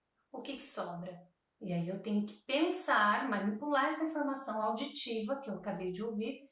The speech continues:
e falando junto com essa informação, né, também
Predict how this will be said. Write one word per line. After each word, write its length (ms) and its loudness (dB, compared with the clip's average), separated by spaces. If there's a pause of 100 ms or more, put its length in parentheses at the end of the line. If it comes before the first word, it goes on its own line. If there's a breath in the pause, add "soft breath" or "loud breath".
(220 loud breath)
e 100 -8
falando 840 2
junto 540 -4
com 100 -4
essa 200 -2
informação, 880 -2 (800)
né, 300 2
também 680 2